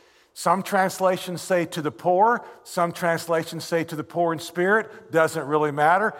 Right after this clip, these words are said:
It's good news either way. So Jesus is now saying to all these people in the synagogue, "God is on me. He's given me a role to play.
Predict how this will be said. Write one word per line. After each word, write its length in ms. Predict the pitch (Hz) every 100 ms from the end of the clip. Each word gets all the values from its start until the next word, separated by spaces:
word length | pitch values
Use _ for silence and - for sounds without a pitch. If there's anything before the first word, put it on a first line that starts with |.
| -
It's 200 | 151 -
good 280 | - 156 139
news 300 | 151 151 160
either 240 | 147 135
way. 380 | 135 123 104 - - _ _ _ _ _ _ _
So 180 | - 180
Jesus 500 | 151 226 269 226 -
is 180 | 214 175
now 220 | 196 180
saying 540 | - - 196 180 170 -
to 120 | 160
all 300 | 139 214 254
these 180 | 262 -
people 300 | 226 208 202
in 60 |
the 80 | 175
synagogue, 640 | - 196 170 135 123 131 - - _ -
"God 360 | 156 190 254
is 140 | 262 226
on 440 | 214 220 202 143
me. 420 | 120 113 143 160 - _ _ _ _ _
He's 220 | 175 156
given 360 | 131 202 220 226
me 200 | 220 220
a 420 | 175 180 180 - 180
role 520 | 139 151 165 190 220
to 160 | 220 233
play. 520 | - 160 131 135 180